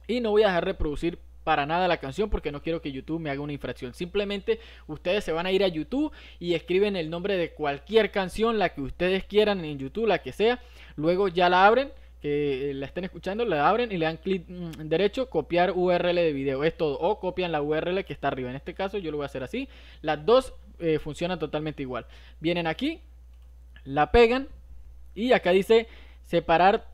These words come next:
dos pistas. Escogen esta opción porque hay muchísimas. Van a escoger esta, la que es dos pistas con voz de acompañamiento. Listo, solamente esa. La dejamos así y le damos enviar, amigos.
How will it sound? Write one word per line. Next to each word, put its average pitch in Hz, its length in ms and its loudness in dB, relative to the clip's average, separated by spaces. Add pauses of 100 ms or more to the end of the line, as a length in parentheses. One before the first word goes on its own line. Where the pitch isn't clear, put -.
(120)
dos 180 260 6
pistas. 151 440 -2
Escogen 202 360 0
esta 202 200 -2
opción 262 300 0
porque 190 180 -2
hay 170 80 0
muchísimas. 190 640 -6
Van 170 140 0
a 190 40 -4
escoger 160 380 -4
esta, 175 280 -2
la 180 100 0
que 143 240 -2
es 165 100 -8 (440)
dos 190 260 0
pistas 240 540 -2
con 165 200 -8
voz 175 160 0
de 180 80 0
acompañamiento. 143 920 -6
Listo, 180 380 -2
solamente 165 580 -2
esa. - 180 -14 (600)
La 123 100 -6
dejamos 156 340 -6
así 240 340 -4 (360)
y 254 200 -2
le 196 100 2
damos 170 240 0
enviar, 147 320 2
amigos. 123 360 -8